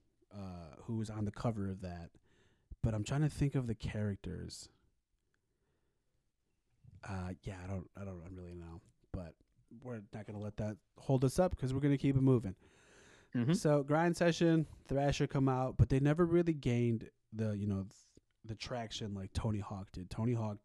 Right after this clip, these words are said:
Speaker 1: had its, like, a specific game that everybody tried to copy, and it just wasn't working out 'cause, you know, M T V had a sports game too.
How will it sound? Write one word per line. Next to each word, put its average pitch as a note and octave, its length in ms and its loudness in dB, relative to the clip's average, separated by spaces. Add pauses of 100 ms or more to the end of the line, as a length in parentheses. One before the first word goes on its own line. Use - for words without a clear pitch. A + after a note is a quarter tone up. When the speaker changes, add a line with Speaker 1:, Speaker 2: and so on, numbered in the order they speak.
(160)
Speaker 1:
had G2 540 -10 (140)
its, G2 220 -10
like, F#2+ 240 -10
a - 60 -12
specific - 840 -4 (1600)
game C#3+ 380 4
that B2+ 160 0
everybody C3+ 340 4
tried C3+ 140 2
to B2 60 2
copy, C#3 300 -2
and A#2 80 0
it A2 60 -2
just A2+ 200 -6
wasn't A2+ 240 2
working C3 340 0
out E3 260 -4
'cause, G#2+ 140 -10
you A2 60 -6
know, A#2 100 -2
M A2 160 -2
T A#2 140 -2
V A#2+ 200 0
had C3 140 0
a B2+ 40 0
sports B2+ 320 0
game B2 260 -4
too. A#2+ 580 -2